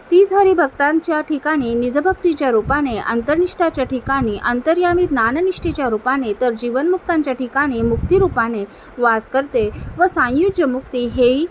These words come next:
तिचेच रूप आहे. जे अनंत माया वैष्णवी, न कळे नाटक लागवी, जे थोरा थोरास गोवी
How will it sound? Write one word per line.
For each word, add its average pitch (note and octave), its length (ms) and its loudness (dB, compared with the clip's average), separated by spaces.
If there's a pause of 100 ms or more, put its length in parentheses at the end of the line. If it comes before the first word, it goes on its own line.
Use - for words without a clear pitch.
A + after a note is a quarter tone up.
(260)
तिचेच F4+ 340 2
रूप A#3 280 0
आहे. G#3+ 300 -2 (540)
जे E4 100 4
अनंत D#4+ 480 2
माया E4 400 2
वैष्णवी, D#4+ 520 0 (120)
न C4 160 0
कळे B3+ 300 2
नाटक B3 420 -2
लागवी, A#3 440 -2 (280)
जे E4 200 2
थोरा D#4+ 260 4
थोरास E4 420 0
गोवी D#4+ 380 -2